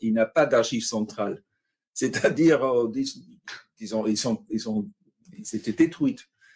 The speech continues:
C'est-à-dire, les, les actes du huitième, neuvième siècle, ils viennent de, de la, des particuliers.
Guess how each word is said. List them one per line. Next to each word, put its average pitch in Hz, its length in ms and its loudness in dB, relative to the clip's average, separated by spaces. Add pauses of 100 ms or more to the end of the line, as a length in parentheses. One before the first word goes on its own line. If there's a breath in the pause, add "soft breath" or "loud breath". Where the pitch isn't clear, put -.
(140)
C'est-à-dire, 135 480 2
les, 123 320 -4
les 120 240 -4
actes 139 240 0
du 123 220 -6
huitième, 117 720 -4
neuvième 113 400 -4
siècle, 175 340 -2
ils 120 160 -2
viennent 139 320 0
de, 113 480 -8
de 127 80 0
la, 127 320 2 (300)
des 127 100 2
particuliers. 131 800 -4